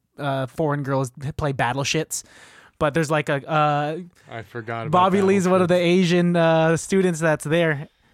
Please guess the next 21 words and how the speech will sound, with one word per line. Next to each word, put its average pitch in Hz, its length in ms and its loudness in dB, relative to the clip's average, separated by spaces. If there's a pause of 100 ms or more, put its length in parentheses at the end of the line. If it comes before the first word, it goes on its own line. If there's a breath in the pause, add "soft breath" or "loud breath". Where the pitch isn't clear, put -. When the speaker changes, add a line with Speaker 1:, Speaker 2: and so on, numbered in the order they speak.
(140 soft breath)
Speaker 1:
And, 147 280 -6
uh, 151 220 -2
he 151 240 -2
comes 226 340 0
back, 226 460 2
and 233 200 2
his 240 300 4
role 208 420 4
in 330 140 2
this 277 200 0
movie 226 500 0
Speaker 2:
Incredible. 160 420 0 (100)
Speaker 1:
incredible. 269 500 2
There 220 280 2
for 262 220 2
maybe 233 320 0
a 208 60 2
maximum 208 440 0
of 190 120 0
three 202 220 0
minutes 220 360 0